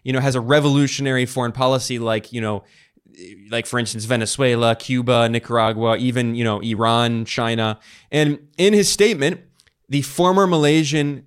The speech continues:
Prime Minister, Mahathir, he said that, quote,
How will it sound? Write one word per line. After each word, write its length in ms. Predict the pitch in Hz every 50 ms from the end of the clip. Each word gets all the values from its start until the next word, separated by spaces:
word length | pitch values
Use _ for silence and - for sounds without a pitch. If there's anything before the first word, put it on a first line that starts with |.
| _
Prime 280 | - - 147 139 139 135
Minister, 560 | 135 127 123 123 - - 131 127 151 160 - _
Mahathir, 720 | - 127 131 143 151 139 131 - - 127 120 135 160 165 - - - - _ _
he 120 | - 156
said 480 | 135 - - 233 240 214 147 120 113 - _ _ _ _ _ _ _ _ _ -
that, 400 | 156 156 151 - - - _ _ _ _ _ _ _ _ _ _ _ _ _ _ _
quote, 540 | - - 151 165 165 170 160 - - _